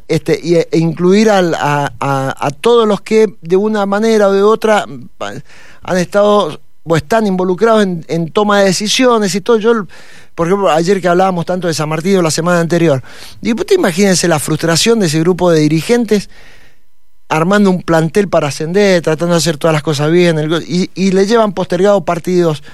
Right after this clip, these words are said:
este, tres veces de la Copa Mendoza, hasta porque los municipios no lo dejaron jugar, eh, de-, la eliminación, van a jugar el torneo local, no lo dejan jugar ni, ni,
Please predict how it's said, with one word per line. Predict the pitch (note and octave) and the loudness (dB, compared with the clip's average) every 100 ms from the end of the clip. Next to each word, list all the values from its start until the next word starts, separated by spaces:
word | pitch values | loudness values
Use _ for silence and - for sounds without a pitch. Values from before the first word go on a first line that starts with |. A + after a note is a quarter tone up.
| - - - - | -20 -20 -20 -6
este, | D3 C#3+ D3+ | -4 -2 -4
tres | D3 G3 F#3+ | -2 0 2
veces | G#3 F#3 F3 | 2 2 2
de | D#3+ D3+ | 2 0
la | C3+ C#3 | 0 -2
Copa | - D3+ D#3 | -2 -2 0
Mendoza, | D3+ F3 F3+ D#3+ D3+ | 0 2 2 2 -2
hasta | - C#3+ | -2 -8
porque | B2+ C#3 C3 - | -2 -4 -4 -4
los | C#3+ | -4
municipios | C3+ C#3+ C#3 D3+ C3+ | -2 -2 -2 -4 -2
no | C#3 | -2
lo | C#3 | -2
dejaron | C3+ D3 B2+ | 0 -2 0
jugar, | C3+ D#3+ D#3 D3 - - - - - - - | 2 2 2 0 -6 -20 -20 -20 -20 -16 -4
eh, | C#3 C3+ C3 A#2+ - | 0 0 0 -4 -8
de-, | - A2 | -12 -4
la | D3+ D#3+ | 0 2
eliminación, | D#3+ D#3 D#3 C#3+ - F#3+ E3+ D#3 D3+ | 2 2 2 2 2 2 4 2 0
van | F#3+ F3 | 0 0
a | |
jugar | - F3 | 0 -2
el | |
torneo | D#3+ D#3+ | 0 0
local, | E3 D#3 F#3+ F3+ | 0 2 2 2
no | F#3 F#3+ | 2 2
lo | D#3+ | 2
dejan | D#3+ D#3 D3 | 2 0 -2
jugar | D3+ E3 | 0 0
ni, | E3 D3+ | -2 -6
ni, | D3+ E3 | -2 -2